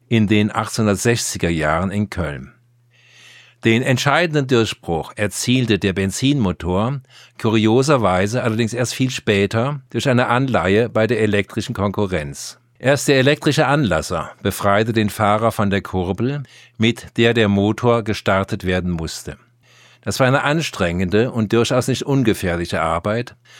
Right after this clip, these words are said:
also ein starkes Hemmnis bei der Durchsetzung des Benzinmotors. Der Anlasser wurde um neunzehnhundertelf in den U S A von Cadillac erfunden.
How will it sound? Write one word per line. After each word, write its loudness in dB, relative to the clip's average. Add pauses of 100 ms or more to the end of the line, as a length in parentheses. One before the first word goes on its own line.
also 2
ein 0
starkes 0
Hemmnis 0 (300)
bei -2
der 4
Durchsetzung 0
des -2
Benzinmotors. -4 (720)
Der 2
Anlasser 0
wurde 2
um 2
neunzehnhundertelf 0
in -4
den 0
U 2
S 0
A 2
von -2
Cadillac 0
erfunden. -6